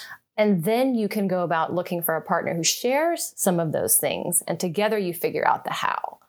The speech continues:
So I think if you start with your why, you are starting with the understanding that X Y Z is important to you. You know, why is it important to you? And if you can identify that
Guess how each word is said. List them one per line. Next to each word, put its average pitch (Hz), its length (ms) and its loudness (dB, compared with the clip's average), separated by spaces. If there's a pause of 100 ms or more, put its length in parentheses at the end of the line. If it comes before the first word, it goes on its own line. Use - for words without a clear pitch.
(300)
So 185 440 2
I - 60 -8
think 190 220 -2
if 180 120 0
you 190 140 0
start 220 320 0
with 220 160 -2
your 202 100 0
why, 151 520 0 (580)
you 180 400 4
are 165 340 2 (140)
starting 190 680 0
with 160 420 0 (720)
the 185 160 6
understanding 175 640 0
that 156 280 -4
X 185 240 0
Y 180 140 0
Z 160 160 0
is 165 100 0
important 180 580 0
to 277 120 2
you. 359 320 2 (840)
You 170 100 2
know, 156 100 4
why 156 260 2
is 196 140 2
it 202 60 2
important 226 520 -2
to 262 80 -2
you? 262 140 2
And 202 100 4
if 202 80 0
you 196 80 0
can 190 120 -2
identify 185 640 0
that 147 420 -2